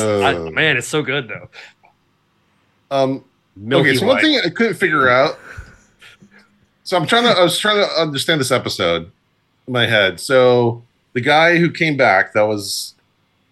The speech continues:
Speaker 2: voodooed six years ago, or given the, the, the goo six years ago. So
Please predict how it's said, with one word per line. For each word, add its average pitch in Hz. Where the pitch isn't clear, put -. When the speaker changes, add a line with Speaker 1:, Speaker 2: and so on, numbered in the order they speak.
Speaker 2:
voodooed 127
six 127
years 117
ago, 104
or 98
given 110
the, 104
the, 113
the 104
goo 101
six -
years 104
ago. 87
So 113